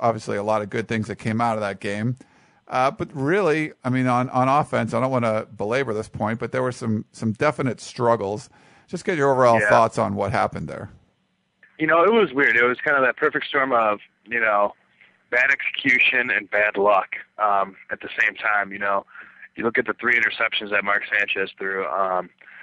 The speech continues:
Speaker 2: the, you know, he underthrows Ronald Johnson. Um, ball gets hung up in the wind a little bit. Not bad luck, just a bad throw. I mean, he underthrew him. Um, then you look at the, the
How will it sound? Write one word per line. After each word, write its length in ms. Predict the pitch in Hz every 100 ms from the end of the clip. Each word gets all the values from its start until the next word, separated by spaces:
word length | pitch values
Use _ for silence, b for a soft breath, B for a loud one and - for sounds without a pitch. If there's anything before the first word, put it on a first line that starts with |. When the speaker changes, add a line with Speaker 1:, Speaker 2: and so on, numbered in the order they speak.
| B -
Speaker 2:
the, 120 | - 98
you 160 | 95
know, 200 | 98 92
he 160 | 92 101
underthrows 520 | 104 113 - 117 104
Ronald 300 | 104 104 107
Johnson. 560 | 104 98 98 101 98 98 -
Um, 220 | 98 95
ball 200 | 98 101
gets 160 | 104 -
hung 200 | 110 101
up 120 | -
in 80 | 98
the 100 | 95
wind 180 | 92
a 60 | 95
little 180 | 95 90
bit. 180 | 95 98
Not 220 | 110 135
bad 180 | 131 113
luck, 160 | 95 90
just 140 | - -
a 40 |
bad 240 | 95 92 -
throw. 240 | 98 90
I 60 | 90
mean, 160 | 90 90
he 120 | 110
underthrew 600 | 104 101 92 - 90 82
him. 60 | - B B B B B
Um, 480 | - 101 95 95 95
then 140 | 107 110
you 100 | 110
look 140 | 110
at 100 | 98
the, 160 | 98 87
the 100 | 87